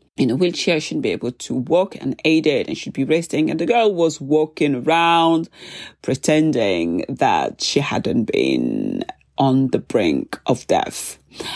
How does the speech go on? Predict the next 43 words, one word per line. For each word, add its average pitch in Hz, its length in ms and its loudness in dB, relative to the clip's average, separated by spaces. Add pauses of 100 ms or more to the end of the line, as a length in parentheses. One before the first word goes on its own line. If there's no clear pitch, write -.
(120)
So - 140 -4
I 151 60 -4
had 147 120 2
a 147 60 0
conversation 233 720 0
with 180 180 -2
her, 202 500 4
and 143 360 0
so - 100 -4
we - 80 -4
discussed, - 640 -4 (380)
you 147 100 0
know, - 200 -6
the - 180 -8
situation - 520 -2
she - 100 -8
was 135 320 -2
in, 156 400 4
and - 280 0
I - 100 -8
don't 120 120 0
want 87 180 -2
to - 80 -4
give - 260 -2 (160)
too - 260 2
much 139 260 0
information. 131 540 0
I - 60 -2
think - 200 -6
I've 113 120 -2
already 127 260 0
revealed 123 600 2 (500)
a 135 160 2
lot - 560 0 (220)
about 139 360 0
her. - 280 -6
But 175 180 0
suffice - 800 -2
to - 100 -6
say - 540 -2
that 175 260 0
she 202 960 0
felt 403 400 0